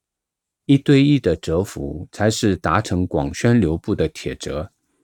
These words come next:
也可说是合乎卓越民族主义规则的方程式。这种前进方式看来缓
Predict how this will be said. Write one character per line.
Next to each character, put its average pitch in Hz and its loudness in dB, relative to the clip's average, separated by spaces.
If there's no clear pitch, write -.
也 135 6
可 101 0
说 104 0
是 92 -4
合 90 0
乎 104 0
卓 143 2
越 131 4
民 87 2
族 113 0
主 69 -8
义 85 -4
规 143 4
则 92 0
的 73 -2
方 113 -2
程 73 -8
式。 - -10
这 98 0
种 76 0
前 87 -2
进 95 0
方 107 -2
式 92 -6
看 156 4
来 85 4
缓 - -6